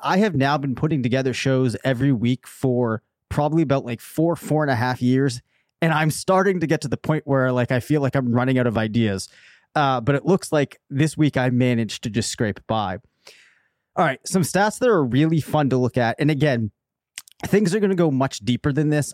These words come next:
I just wanna start to give people a flavor. Let's look at broken tackles plus missed tackles per reception for some running backs.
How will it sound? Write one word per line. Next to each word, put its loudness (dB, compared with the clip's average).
I 0
just -2
wanna 0
start 0
to -4
give -2
people -2
a -4
flavor. -2
Let's 0
look 2
at -2
broken 0
tackles -2
plus -4
missed 0
tackles -2
per -2
reception -2
for 2
some 0
running 2
backs. -4